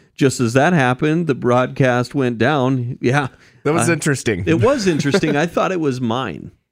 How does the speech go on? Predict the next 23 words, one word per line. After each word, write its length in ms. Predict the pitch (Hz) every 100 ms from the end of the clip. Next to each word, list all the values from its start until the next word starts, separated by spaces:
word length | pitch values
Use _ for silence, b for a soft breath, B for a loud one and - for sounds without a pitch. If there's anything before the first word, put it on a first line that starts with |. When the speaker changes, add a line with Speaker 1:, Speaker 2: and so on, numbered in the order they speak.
| -
Speaker 2:
Yeah, 260 | 147 151 147 -
uh, 260 | 143 127 120
I, 280 | 160 165 139 B B B -
you 80 | 135
know, 120 | 151 165
it's 140 | -
kinda 280 | - 165 156
one 100 | 156
of 60 |
those 160 | 147 135
things 140 | 143
that 40 | 131
reminds 300 | 127 135 139
me 20 |
of 40 | 139
that 100 | 131
old 180 | 127
Andy 280 | 113 120 127
Kaufman 460 | 117 113 110 131 127
bit 220 | 135 143
where 360 | 120 127 117 107
he, 240 | 117 117
uh, 300 | 113 107 107